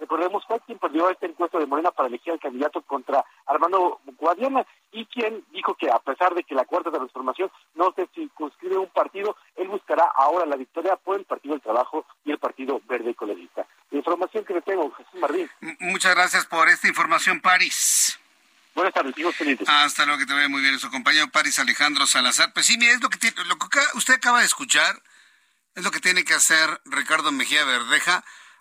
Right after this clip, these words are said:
Speaker 2: para que luego López Obrador no se le vaya a la yugular y le saque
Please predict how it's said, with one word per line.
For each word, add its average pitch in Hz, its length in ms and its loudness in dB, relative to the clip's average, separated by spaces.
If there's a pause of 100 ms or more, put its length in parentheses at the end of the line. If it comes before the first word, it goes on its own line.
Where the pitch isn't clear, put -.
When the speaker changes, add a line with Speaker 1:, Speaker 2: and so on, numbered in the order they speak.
Speaker 2:
para 143 160 2
que 151 100 -2
luego 160 300 2 (320)
López 151 360 0
Obrador 127 480 2 (340)
no 160 140 0
se 190 120 0
le 156 120 4
vaya 165 220 2
a - 20 -2
la 143 100 0
yugular 139 800 -2
y 147 80 -20
le 113 100 -14
saque 139 440 -8